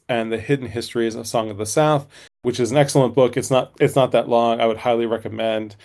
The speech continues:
picking it up either from a library on Kindle, 'cause it's a little bit expensive to get a, a physical copy, but the digi-, the ebook version was actually pretty affordable. But his quote about the stereotypes in this movie is that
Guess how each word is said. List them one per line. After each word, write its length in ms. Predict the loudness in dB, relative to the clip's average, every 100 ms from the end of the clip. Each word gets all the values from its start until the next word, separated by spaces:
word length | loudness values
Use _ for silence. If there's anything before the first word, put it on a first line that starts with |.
| -20 _ _
picking 280 | -10 -4
it 100 | 0
up 260 | 2 2 -2 -4
either 200 | 0 0
from 280 | 2 0 2
a 40 |
library 540 | 4 6 6 6 6 6
on 280 | 2 0 0
Kindle, 420 | -2 2 2 2
'cause 200 | 0 -12
it's 280 | -12 -16 _ _ _ -20 -4
a 40 | 2
little 280 | 6 6 6
bit 100 | 4
expensive 460 | 2 0 0 -4
to 100 | -4
get 100 | -2
a, 200 | -2 -4 -8
a 60 |
physical 340 | -6 -4 -4 -4
copy, 400 | -2 0 0 -2
but 280 | -2 -6
the 420 | -4 -2 -2 -4 -10 _ _
digi-, 320 | -8 -8 -6
the 200 | -4 2
ebook 260 | 2 2 0
version 380 | 0 -2 -4 -6
was 120 | -4
actually 280 | -6 -6 -10
pretty 260 | -6 -6
affordable. 560 | -6 -6 -4 0 0 -2 -8 -20 _ _ _
But 140 | 4 6
his 140 | 6
quote 240 | 6 6 6
about 300 | 6 4 2
the 60 |
stereotypes 520 | 0 2 2 0 -6
in 120 | -8 -10
this 180 | -2
movie 400 | 4 4 4 2
is 160 | 0 -2
that 260 | 0 -2